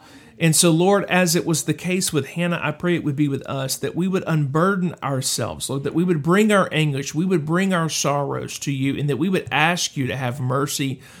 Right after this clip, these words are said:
upon us, Lord God. Would you please do this? Would you do this, Lord? Help us to pray in the midst of our anguish, no matter what is going on, Father, that you might be glorified and that we might know your great good for us. We ask all these things in the matchless name of Jesus that grants us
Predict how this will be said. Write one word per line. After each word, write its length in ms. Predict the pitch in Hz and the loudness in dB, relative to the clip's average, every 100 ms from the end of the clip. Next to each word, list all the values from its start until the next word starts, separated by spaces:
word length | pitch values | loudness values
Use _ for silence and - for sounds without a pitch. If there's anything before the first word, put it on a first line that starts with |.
| - - - | -20 -20 -4
upon 480 | - - 123 123 113 | -4 6 6 6 0
us, 260 | 113 - | -2 -4
Lord 240 | - - - | -6 -10 -10
God. 380 | - - 185 - - - _ | -10 -10 -14 -18 -20 -20 _
Would 160 | - 131 | -2 2
you 120 | 165 | 0
please 420 | - 208 220 180 | 0 2 2 2
do 220 | 151 139 | 0 0
this? 500 | 120 123 - - - _ _ _ _ _ _ | 0 -4 -4 -4 -6 _ _ _ _ _ _
Would 180 | 160 143 | -2 2
you 140 | 165 143 | 2 2
do 200 | 175 208 | 2 2
this, 280 | 160 139 - | 4 2 0
Lord? 160 | 117 | -4
Help 260 | - 196 196 | 2 0 2
us 140 | 220 | 0
to 80 | - | 0
pray 360 | 208 - 190 190 | -2 0 2 2
in 100 | 175 | 2
the 80 | 156 | 2
midst 300 | 175 165 190 | 2 0 0
of 100 | 170 | 0
our 180 | 160 | 2
anguish, 400 | - 170 156 151 | 2 2 2 0
no 80 | 151 | 0
matter 280 | 147 143 143 | 0 2 0
what 240 | 147 165 | 0 -2
is 100 | 185 | -2
going 380 | 165 160 156 147 | -2 0 0 -2
on, 320 | - 139 131 | -4 -4 -4
Father, 440 | 131 131 123 120 123 - - - - | -2 -2 -2 -4 -8 -14 -20 -20 0
that 160 | 156 147 | 0 2
you 200 | 156 180 | 2 4
might 300 | 160 151 151 | 4 2 0
be 80 | |
glorified 600 | 143 139 135 131 127 127 | 0 2 0 0 0 0
and 120 | 127 127 | 0 -2
that 100 | 123 | 0
we 160 | 139 | 0
might 260 | 147 139 - | 2 -2 -2
know 160 | 131 | -2
your 240 | 120 117 120 | -2 -2 -4
great 360 | 120 123 120 | -4 -6 -6
good 200 | - 117 | -8 -8
for 320 | - 110 101 120 | -8 -10 -10 -10
us. 300 | - - - | -6 -6 0
We 180 | 147 | 2
ask 380 | 143 165 160 - | 4 4 2 0
all 260 | 165 180 185 | 2 4 4
these 300 | 165 175 - | 2 2 0
things 320 | 170 165 156 | 2 2 2
in 80 | 147 | 0
the 80 | 139 | 0
matchless 640 | 143 151 160 - 156 - | 2 0 0 -4 -4 -2
name 240 | 151 151 | 0 2
of 100 | 147 | 0
Jesus 440 | 143 143 135 147 147 | 0 -2 0 -2 -2
that 180 | 131 160 | -4 -4
grants 500 | 147 175 180 - - | 0 0 0 -2 -4
us 360 | 156 160 - | -4 -2 -6